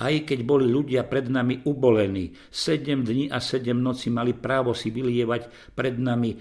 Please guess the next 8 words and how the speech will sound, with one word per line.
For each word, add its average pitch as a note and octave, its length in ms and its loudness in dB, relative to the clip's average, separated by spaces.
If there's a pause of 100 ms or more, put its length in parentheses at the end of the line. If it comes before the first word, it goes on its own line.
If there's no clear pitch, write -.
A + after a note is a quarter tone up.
(160)
srdcia, A2+ 640 -2 (420)
ako - 240 -4
by B2+ 80 0
sa B2+ 160 -2
modlili C3 720 0
modlitby A#2+ 640 0
žalmistu, A2+ 720 0 (320)
a A2+ 80 -2